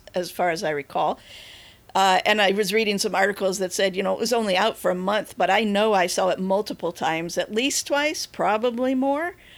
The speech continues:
Couldn't say for sure on this one. Um, and yeah, I just, I, I loved it. I just, it worked. And, you know, I went to s-, watching it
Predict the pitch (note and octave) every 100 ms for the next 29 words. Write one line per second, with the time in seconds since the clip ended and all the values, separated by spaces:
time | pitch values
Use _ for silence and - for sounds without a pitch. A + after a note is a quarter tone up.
0 | - - A#3+ - B3 A3+ A3+ A3 A3 A3+
1 | G#3+ G3+ G3 G3+ - G3 G3+ - - -
2 | - _ - F#3 F#3 F3 F3 F3 - _
3 | _ _ _ _ _ _ _ - - A3+
4 | A#3+ A#3+ - G#3+ F#3+ G#3+ - - - -
5 | - F#3+ G3 F#3+ F3 - F#3 G3+ A3+ G#3+
6 | A#3 E3 - - F#3+ F#3+ G3 - C3 -
7 | G3 - - _ _ - G3 F#3 G3 B3
8 | - - - G3 G3 G3+ G3 G3+ G3 F#3+
9 | F#3+ - - - - - _ _ _ -
10 | G#3+ G3+ F#3 G3 A3 A3 G#3 - - -
11 | G#3 - - F#3+ - - - G3+ G3+ B3
12 | C#4+ C#4 A3+ G3+ - -